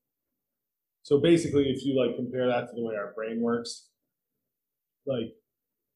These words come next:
if you're resting and digesting, great. But if you're resting and digesting, right, and, and you're also socially interacting, that's sort of a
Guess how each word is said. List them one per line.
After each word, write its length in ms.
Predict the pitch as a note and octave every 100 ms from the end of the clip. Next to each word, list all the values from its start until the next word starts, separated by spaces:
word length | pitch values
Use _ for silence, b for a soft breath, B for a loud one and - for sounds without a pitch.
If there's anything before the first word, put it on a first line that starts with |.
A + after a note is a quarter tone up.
| _ _ _ _ _ -
if 200 | B2+ -
you're 340 | D3+ D#3 D3 - C3+
resting 380 | D3+ - C#3
and 120 | C3+ A#2
digesting, 680 | A2+ A#2 D3 D3 B2 A2 G2+
great. 400 | C#3 C3+ B2+ - _ _ _
But 100 | C3+
if 120 | B2+ B2+
you're 100 | A#2+
resting 360 | B2+ - B2
and 140 | A#2 A#2
digesting, 680 | A2 C3 C3 - A#2 A2 G#2+ - _ _ _
right, 140 | A#2 A#2 B2
and, 400 | A2+ G#2+ - -
and 140 | A#2+
you're 340 | A2 G#2+ G#2 - - _
also 340 | A#2+ A#2+ A#2+ B2
socially 440 | - B2+ A2 B2
interacting, 600 | A2+ G#2+ A2 A#2 D#3+ E3+ - _ _ _ _ _ _
that's 540 | G#2 G2+ G2+ - - _ - - _ _
sort 220 | _ A#2
of 100 | A#2
a 300 | A2 G#2 G2+